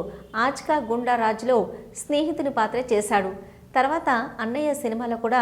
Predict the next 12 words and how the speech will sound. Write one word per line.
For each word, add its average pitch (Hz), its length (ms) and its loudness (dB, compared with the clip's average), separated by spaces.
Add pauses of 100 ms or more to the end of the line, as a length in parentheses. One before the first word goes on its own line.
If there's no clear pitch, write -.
(420)
చిరంజీవితో 294 600 0
కలిసి 240 360 -2
నటించాడు. 220 600 -2 (480)
హీరోగా 262 420 4 (220)
తొలి 247 200 2
బ్రేక్ 214 400 0 (340)
నీ 277 220 0
కోసం. 208 460 0 (420)
పంతొమ్మిది 311 420 0
వందల 302 240 0
తొంభై 233 360 -2
తొమ్మిదిలో 240 440 2